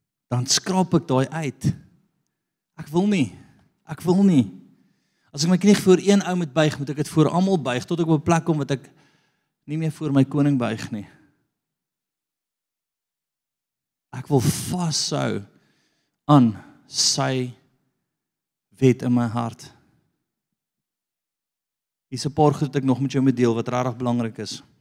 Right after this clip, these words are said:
Blaai vir my saam na, na Psalm toe, Psalm een, hè? Imagine, hy begin daar, Psalm een.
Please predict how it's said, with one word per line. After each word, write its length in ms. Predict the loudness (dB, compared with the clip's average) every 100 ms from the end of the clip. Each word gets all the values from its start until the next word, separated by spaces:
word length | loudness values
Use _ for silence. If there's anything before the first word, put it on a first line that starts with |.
| _ _ _ _ _ _ _ _ _ _ _ _ _ _ _ _ _ _ _ _ _ _ _ _ _ _ _ _ _ _ _ _ _ _ _ _ _ _ _ _ _
Blaai 160 | 0 2
vir 80 |
my 80 | 0
saam 160 | 0 0
na, 260 | 0 0
na 120 | -2 -4
Psalm 580 | -2 -2 -2 0 0
toe, 280 | 0 -4 -10 -12 -10
Psalm 340 | 0 2 2
een, 360 | 2 2 2 -2 -10 -12
hè? 340 | -4 -2 -2 -8 -4
Imagine, 460 | 0 2 2 -2
hy 60 | -6
begin 320 | -8 -2 0
daar, 180 | 0 -4
Psalm 380 | -6 -8 -6 -6
een. 340 | -8 -10 -12